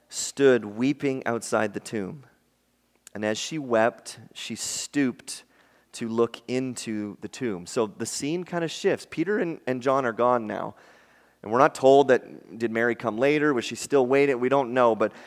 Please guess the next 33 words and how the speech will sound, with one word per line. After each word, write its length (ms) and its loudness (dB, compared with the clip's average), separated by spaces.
the 80 -2
scene 420 0
shifts, 440 2
and 100 2
it's 140 -2
like 140 2
Mary 340 2
is 160 0
the 100 0
only 240 2
one 300 0
there, 400 2
and 140 -4
she 260 -4
is 160 -4
weeping. 420 -2
And 100 -4
the 40 -4
Greek 320 -2
word 240 2
is, 160 -6
um, 160 0
"kleo," 640 6
which 280 -2
means, 520 -4
like, 180 0
um, 300 2
wailing. 880 2
Right? 180 4
Like 180 4
when 140 2
you 220 4
would, 260 6